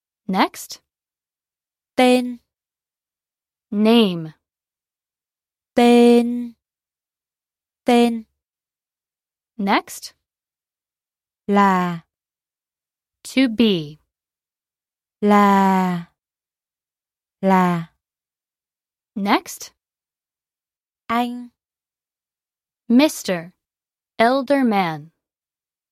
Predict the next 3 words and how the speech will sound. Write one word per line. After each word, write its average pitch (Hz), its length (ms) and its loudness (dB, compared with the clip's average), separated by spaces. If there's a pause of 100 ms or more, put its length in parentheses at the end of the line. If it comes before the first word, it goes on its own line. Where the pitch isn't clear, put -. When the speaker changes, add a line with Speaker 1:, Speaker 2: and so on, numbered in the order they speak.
(600)
Speaker 2:
Anh. 240 880 -4 (1300)
Anh. 233 380 -6 (1200)
Speaker 1:
Next. 208 560 -4